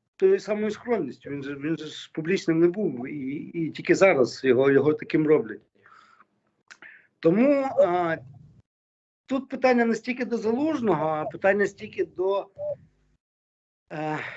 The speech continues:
до наших громадян, так, які, які, які зараз з нього роблять чергового кумира, хо-,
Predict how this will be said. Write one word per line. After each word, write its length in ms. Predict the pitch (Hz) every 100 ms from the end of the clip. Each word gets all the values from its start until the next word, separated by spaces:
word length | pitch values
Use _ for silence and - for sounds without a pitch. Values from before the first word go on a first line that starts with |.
| - -
до 140 | 139 156
наших 300 | 196 - 185
громадян, 580 | 180 185 170 214 262 214
так, 240 | 180 202
які, 200 | 170 -
які, 300 | 147 139 139
які 480 | 147 139 _ _ 165
зараз 380 | 139 156 147 -
з 180 | 143 160
нього 340 | 165 160 170
роблять 520 | 175 170 175 156 147
чергового 400 | - 156 147 175
кумира, 400 | 175 233 370 349
хо-, 240 | - 170